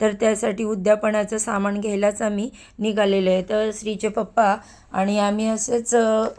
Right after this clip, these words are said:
काही गप्पा गोष्टी करत चाललेलो होतो बाईकवरून. त्याच्यानंतर मार्केटमध्ये आलो, मग त्यासाठी लागणारं उद्याचं जे फुलं, पालवी, फळं वगैरे ते सगळं काही सामान जे असतं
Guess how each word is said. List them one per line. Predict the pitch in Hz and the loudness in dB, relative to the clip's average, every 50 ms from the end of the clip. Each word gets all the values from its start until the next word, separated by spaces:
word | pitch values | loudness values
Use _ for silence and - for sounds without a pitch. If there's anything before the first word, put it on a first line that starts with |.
| - 196 - | -14 -8 -4
काही | 226 214 220 220 214 | -2 -2 0 -2 -2
गप्पा | 202 226 214 214 - 220 220 | -2 -4 -4 -2 -2 -2 0
गोष्टी | 208 220 214 214 - - 220 | 0 -2 -4 -6 -6 -8 -8
करत | 208 - 226 226 208 214 226 - - - - _ - | -4 -4 -2 0 0 -2 -2 -6 -14 -20 -20 _ 2
चाललेलो | - 240 226 214 214 220 220 214 208 | 4 4 6 6 4 4 2 2 2
होतो | 202 196 196 - 202 202 - - - - | 0 0 0 -2 -2 -2 -2 -6 -8 -6
बाईकवरून. | 214 196 196 190 185 185 190 208 196 190 214 262 320 - - - - - - - - - _ | 0 2 2 2 2 0 0 0 0 0 0 -4 -4 -8 -16 -20 -20 -20 -20 -20 -20 -16 _
त्याच्यानंतर | - 214 208 214 226 220 214 214 214 202 220 214 | -4 -4 -2 0 0 0 2 0 0 0 0 0
मार्केटमध्ये | 214 220 214 202 202 202 214 208 202 208 208 208 196 214 | 2 2 0 0 0 0 -4 -4 -2 -2 -2 -2 0 2
आलो, | 208 196 190 190 185 185 190 | 2 4 4 2 0 0 -2
मग | 190 196 202 196 196 - - | -2 -4 -4 -6 -6 -6 -6
त्यासाठी | 214 202 185 196 214 202 180 208 202 202 | -6 -6 -4 -4 -6 -4 -2 -2 0 2
लागणारं | 202 190 185 190 190 190 190 202 | 4 2 2 2 -2 0 0 0
उद्याचं | 202 196 185 196 190 190 - 208 | -2 -2 0 -2 -4 -2 -4 -8
जे | 185 170 196 196 196 196 - - - - - - - | -4 -2 -2 -2 -2 -6 -12 -20 -20 -20 -20 -14 -6
फुलं, | 226 214 208 208 202 190 190 180 180 196 - - _ _ _ _ _ _ - | -2 0 2 4 6 6 4 4 0 -4 -10 -16 _ _ _ _ _ _ 2
पालवी, | 214 196 196 196 190 185 190 196 190 190 190 | 4 4 4 4 2 0 -2 -2 -2 -4 -6
फळं | 190 - 220 214 202 196 190 190 190 | -8 -6 -2 0 2 2 2 2 2
वगैरे | 185 196 185 170 196 190 185 196 | 0 0 -2 -2 -2 -2 -2 -2
ते | 190 190 - 208 | -4 -4 -4 -6
सगळं | 202 - 214 196 180 180 196 208 208 | -6 -6 -8 -10 -8 -4 -2 -2 -2
काही | 208 208 214 220 220 | -2 -2 -6 -6 -6
सामान | 214 - 214 190 185 185 185 190 196 | -4 -2 -2 -2 0 -2 -2 -2 -2
जे | 190 | -2
असतं | 208 214 208 214 - - 240 208 202 | -2 -2 -2 -6 -8 -4 -4 -4 -4